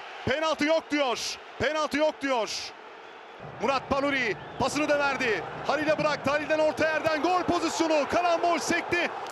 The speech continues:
Atak devam ediyor. Savunma girdi araya. Haddadi. Az önceki pozisyon. Bu dakikalarda tempo var.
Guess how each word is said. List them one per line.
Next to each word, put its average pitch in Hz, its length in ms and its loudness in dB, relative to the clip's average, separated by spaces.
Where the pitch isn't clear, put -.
Atak 269 340 0
devam 294 240 2
ediyor. 302 240 2
Savunma 247 360 0
girdi 269 220 0
araya. 214 520 0
Haddadi. 262 840 0
Az 311 200 0
önceki 285 320 -2
pozisyon. 262 600 0
Bu 277 80 0
dakikalarda 262 580 0
tempo 262 300 0
var. 277 220 0